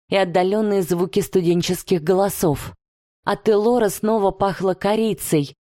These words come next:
но я расслабляющему аромату не доверяла, понимая, в любой момент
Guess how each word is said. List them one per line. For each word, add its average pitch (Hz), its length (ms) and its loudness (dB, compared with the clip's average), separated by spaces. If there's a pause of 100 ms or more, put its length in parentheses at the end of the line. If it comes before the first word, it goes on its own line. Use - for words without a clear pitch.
но 190 140 2
я 202 300 0
расслабляющему 175 1040 0
аромату 175 600 0
не 170 160 0
доверяла, 175 640 2
понимая, 165 800 0 (280)
в 160 80 -2
любой 196 360 2
момент 175 580 0